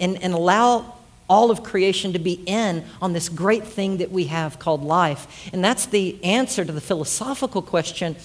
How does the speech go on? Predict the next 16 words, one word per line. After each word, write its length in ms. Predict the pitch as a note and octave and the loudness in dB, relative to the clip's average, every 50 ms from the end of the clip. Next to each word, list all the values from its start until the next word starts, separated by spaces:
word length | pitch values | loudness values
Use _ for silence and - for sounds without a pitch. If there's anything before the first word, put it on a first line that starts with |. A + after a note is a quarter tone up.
| - - - - - | -20 -20 -20 -12 -6
why 380 | F3 E3+ F#3+ G#3 A3+ B3+ C4 | 2 4 6 6 6 6 4
something 960 | A#3+ - - - - A#3 B3 C4+ B3+ - C4+ - D#3 C#3 C#3+ D#3 E3 F#3+ G3 - - - - _ _ - _ - - _ - - - - - | 4 4 4 4 4 4 2 0 0 -4 -4 -4 -4 -4 -4 -6 -6 -8 -10 -12 -14 -20 -20 _ _ -20 _ -20 -20 _ -20 -20 -20 -8 -2
and 200 | F#3 G3 F#3+ F#3 | 0 0 2 4
not 280 | F#3+ G3 G3+ G3 G3 | 4 4 4 2 0
nothing? 600 | F#3+ G3 G#3 A3+ G3+ - - - D#3 C3 C3 C3 - - - - | -4 0 0 0 0 -2 -6 -6 -6 -4 -6 -8 -12 -16 -14 -2
Why 220 | F#3 G3 A3 C4 | 2 4 4 4
does 160 | B3 C4+ - - | 4 2 0 2
something 340 | - A#3+ A#3+ A#3 A#3+ A3+ | 2 0 0 0 0 0
exist 560 | G#3+ F#3 E3 D#3 D#3 G3+ G3+ F3 - - - - - - - | 0 0 0 -2 0 0 0 0 0 -2 -6 -10 -14 -12 0
rather 280 | F#3 G3 F#3 F#3 F#3+ F#3+ | 4 4 4 4 2 -2
than 260 | F3+ F#3+ F#3+ F#3+ G3 | -2 -2 -2 0 2
nothing 520 | G#3 A#3 A3 - - G#3+ E3 C#3+ C#3+ C3 - | 2 2 2 2 -2 -2 -2 -2 -4 -8 -6
exist? 480 | - F3 D#3 C#3 - F#3+ D#3 - - - - | -6 -4 -4 -2 -2 -2 -2 -4 -6 -6 -4
And 100 | G3+ G3+ | -2 -2
the 60 | G3 | 0
reason 520 | F3 F#3 G3+ B3+ C#4 A#3+ A#3+ G#3+ F#3+ F3+ | 2 2 2 2 2 0 0 -2 -4 -6